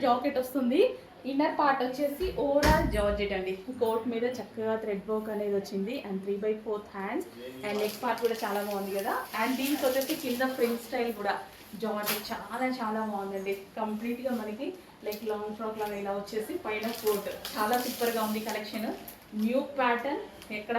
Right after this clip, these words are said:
వెతకండి, ఎక్కడ దొరకదు, ఫాస్ట్గా ఆర్డర్ చేసుకోండి. టూ పీస్ సెట్, జార్జెట్ కోట్, జార్జెట్ టాప్, టూ పీస్ సెట్ and ఇందులో కలర్ ఆప్షన్ ఉంది. నెక్స్ట్ కలర్, వావ్, కలర్ ఆప్షన్ కూడా చాలా బాగుంది కదా. So, మంచి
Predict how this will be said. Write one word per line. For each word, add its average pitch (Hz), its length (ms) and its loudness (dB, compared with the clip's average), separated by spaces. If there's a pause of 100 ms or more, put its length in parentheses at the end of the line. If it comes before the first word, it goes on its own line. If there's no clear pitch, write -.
వెతకండి, 220 420 -2 (100)
ఎక్కడ 208 240 -6
దొరకదు, 220 300 -2 (140)
ఫాస్ట్గా 226 420 -2
ఆర్డర్ 214 240 -4
చేసుకోండి. 214 420 -4 (560)
టూ 277 80 0 (140)
పీస్ 226 240 -2
సెట్, 180 200 -2 (440)
జార్జెట్ 214 440 0 (100)
కోట్, 254 220 8 (640)
జార్జెట్ 220 380 2
టాప్, - 220 -2
టూ 240 80 4 (100)
పీస్ 233 200 -4
సెట్ 311 180 0
and 214 140 0
ఇందులో 214 260 2
కలర్ 247 280 4
ఆప్షన్ 269 300 0
ఉంది. 269 160 0 (1600)
నెక్స్ట్ 208 280 -6 (120)
కలర్, 247 260 4 (640)
వావ్, 185 220 -6 (260)
కలర్ 226 280 2
ఆప్షన్ 233 280 -2
కూడా 220 120 -2 (100)
చాలా 208 160 0 (100)
బాగుంది 208 280 0
కదా. 277 200 0
So, 254 60 0 (100)
మంచి 311 260 -2